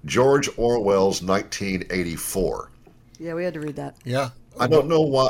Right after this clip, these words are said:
Speaker 1: Um, it was pretty scary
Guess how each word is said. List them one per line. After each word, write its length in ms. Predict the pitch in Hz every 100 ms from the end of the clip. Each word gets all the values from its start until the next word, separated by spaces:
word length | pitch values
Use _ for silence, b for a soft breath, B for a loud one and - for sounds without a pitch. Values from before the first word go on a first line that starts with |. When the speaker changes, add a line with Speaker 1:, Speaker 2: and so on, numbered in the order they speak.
| -
Speaker 1:
Um, 540 | 117 113 107 104 98 - - _ _ _ _ _ _ -
it 80 | 151
was 160 | 156
pretty 260 | - 185 165
scary 640 | - - 120 98 82 92